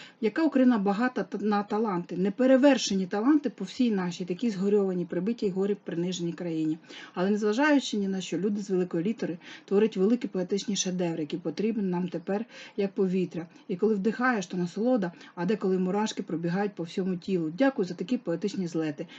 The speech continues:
бо це дійсно талант від Бога. Ви, Лано, неповторна".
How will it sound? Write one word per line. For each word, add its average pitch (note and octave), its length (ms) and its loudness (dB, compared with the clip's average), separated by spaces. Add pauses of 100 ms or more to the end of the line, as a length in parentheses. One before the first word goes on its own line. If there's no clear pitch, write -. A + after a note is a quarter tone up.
(100)
бо G3 80 0
це F#3 140 0
дійсно A3+ 280 2
талант E3+ 360 -4
від D#3+ 120 -4
Бога. D#3 340 0 (360)
Ви, A#3+ 380 4
Лано, D3+ 440 0
неповторна". C#3+ 800 -4